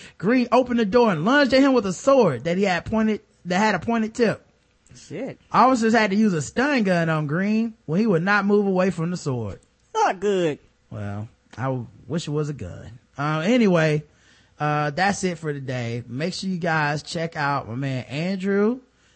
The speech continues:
Speaker 1: um, at filmgeekradio dot com.
Speaker 2: Mm-hmm.
Speaker 1: Uh, Cinema Fix, the Tupperware Party, we can talk about The Leftovers and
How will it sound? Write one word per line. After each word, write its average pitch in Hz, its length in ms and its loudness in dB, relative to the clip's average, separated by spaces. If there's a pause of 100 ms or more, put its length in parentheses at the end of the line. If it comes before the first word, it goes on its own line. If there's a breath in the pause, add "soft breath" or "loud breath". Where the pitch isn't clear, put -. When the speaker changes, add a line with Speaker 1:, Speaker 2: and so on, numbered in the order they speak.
(200)
Speaker 1:
um, 127 600 -4
at 117 380 -6
filmgeekradio 160 920 -4
dot 123 240 -6
com. 190 580 -2
Speaker 2:
Mm-hmm. 196 220 -4 (320)
Speaker 1:
Uh, 127 280 -4
Cinema 214 420 0
Fix, 233 600 2 (520)
the 123 80 -8
Tupperware 220 540 2
Party, 233 420 2
we 165 220 -2
can 143 100 -2
talk 185 220 -2
about 180 220 -2
The 143 60 -6
Leftovers 190 680 -2
and 117 260 -6